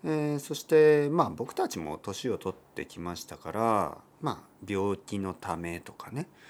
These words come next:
えー、未来のために、やっぱり少しこう、お金のことを考えなければいけないですよね。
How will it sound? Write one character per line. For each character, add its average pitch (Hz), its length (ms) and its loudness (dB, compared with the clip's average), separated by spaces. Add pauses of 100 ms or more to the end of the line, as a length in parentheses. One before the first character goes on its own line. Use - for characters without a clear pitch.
(360)
え 82 160 -6
ー、 - 20 -6
未 90 220 -4
来 78 220 -4
の - 200 -14
た 76 140 -12
め 76 200 -10
に、 78 440 -6 (100)
や - 60 -20
っ - 100 -20
ぱ 107 80 -8
り - 60 -6
少 - 260 -8
し - 220 -12
こ - 160 -16 (120)
う、 - 160 -20 (680)
お 92 60 -12
金 82 300 -6
の 76 100 -12
こ - 100 -16
と 143 140 -2
を 113 40 -2
考 - 180 -12 (180)
え 92 100 -6
な 78 180 -12
け - 120 -20
れ - 120 -20
ば - 120 -20
い 90 100 -8
け 107 220 -2
な 101 160 -2
い 87 80 -6
で - 100 -20
す - 140 -18
よ 82 80 -12
ね。 92 160 -12